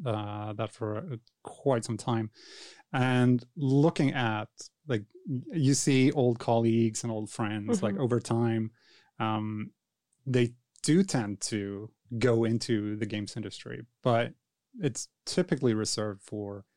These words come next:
Speaker 1: P R, communication roles.
Speaker 2: Mm-hmm.
Speaker 1: Um, but what, what did you learn kind of from your journalist background? How did that kind of feed into what you're doing now?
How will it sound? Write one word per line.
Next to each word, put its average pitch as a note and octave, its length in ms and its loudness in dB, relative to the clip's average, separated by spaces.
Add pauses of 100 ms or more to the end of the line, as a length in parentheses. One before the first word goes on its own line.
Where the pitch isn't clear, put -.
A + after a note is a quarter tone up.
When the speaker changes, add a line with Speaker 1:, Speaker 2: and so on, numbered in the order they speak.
(220)
Speaker 1:
P A#2 160 4
R, A2 320 2 (520)
communication A2+ 680 2
roles. A#2+ 500 -8
Speaker 2:
Mm-hmm. F#3 200 0 (340)
Speaker 1:
Um, B2+ 500 2
but D#3+ 260 0
what, G3 200 4
what F3 160 4
did E3 220 2
you C#3+ 160 4
learn B2 420 4
kind A#2 160 -2
of G#2 80 -6
from A2+ 140 -2
your G#2+ 100 -2
journalist A2 640 -4 (100)
background? G#2 520 -6
How A#2+ 100 0
did B2+ 160 2
that A#2 280 0 (340)
kind A2 160 -4
of G2+ 80 -8 (160)
feed A2+ 180 -2
into G#2 480 -6
what G#2+ 160 -8
you're G#2 80 -6
doing G#2 300 -10
now? G#2+ 260 -14